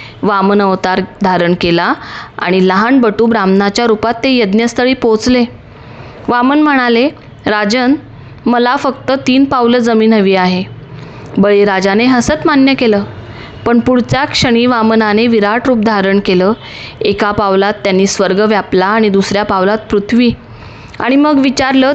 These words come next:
"तिसरं पाऊल कुठे ठेवू?" बळीराजाने नम्रपणे उत्तर दिलं,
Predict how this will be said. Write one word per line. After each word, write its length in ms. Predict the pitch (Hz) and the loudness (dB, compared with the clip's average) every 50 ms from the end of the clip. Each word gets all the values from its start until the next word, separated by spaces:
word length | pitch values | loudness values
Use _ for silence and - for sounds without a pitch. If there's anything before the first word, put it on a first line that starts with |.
| 285 285 | 0 -2
"तिसरं 260 | 254 - - 269 269 | -2 -2 0 -2 -2
पाऊल 380 | 269 - 269 262 277 285 285 | 0 0 0 2 2 2 2
कुठे 400 | 269 277 - - 285 269 - 330 | 0 -2 -2 -2 -2 -2 0 -2
ठेवू?" 340 | 320 320 302 285 269 277 285 294 - - - - - - - - - - - - - - | -2 0 0 2 2 2 0 -2 -6 -14 -20 -20 -20 -20 -20 -20 -20 -20 -20 -20 -8 -2
बळीराजाने 680 | 180 202 214 220 220 214 214 202 196 208 208 208 226 247 | 0 2 4 4 4 2 2 2 0 2 2 2 2 2
नम्रपणे 540 | 247 226 202 208 214 254 - 247 247 254 | 2 2 2 2 2 2 2 2 2 2
उत्तर 320 | 254 220 202 - - 233 240 | 2 2 0 0 -2 -2 0
दिलं, 340 | 233 247 226 214 208 226 | 2 2 2 2 2 0